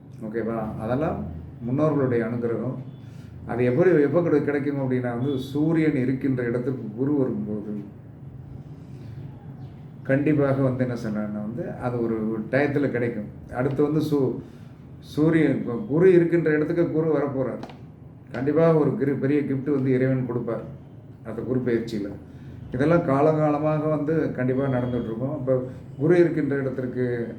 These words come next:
அஞ்சுல குரு வரும்போதும், குரு இருக்கின்ற இடத்துக்கு ஒன்பதில் குரு வரும்போதும், இந்த மூணு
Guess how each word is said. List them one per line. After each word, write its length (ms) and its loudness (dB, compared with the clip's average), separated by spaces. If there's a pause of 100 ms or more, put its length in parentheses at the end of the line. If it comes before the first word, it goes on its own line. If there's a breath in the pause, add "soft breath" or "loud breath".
(140)
அஞ்சுல 440 2
குரு 140 0
வரும்போதும், 680 -2
குரு 200 6
இருக்கின்ற 360 2
இடத்துக்கு 360 -4
ஒன்பதில் 560 0
குரு 160 -2
வரும்போதும், 600 -4 (340 loud breath)
இந்த 260 0
மூணு 640 2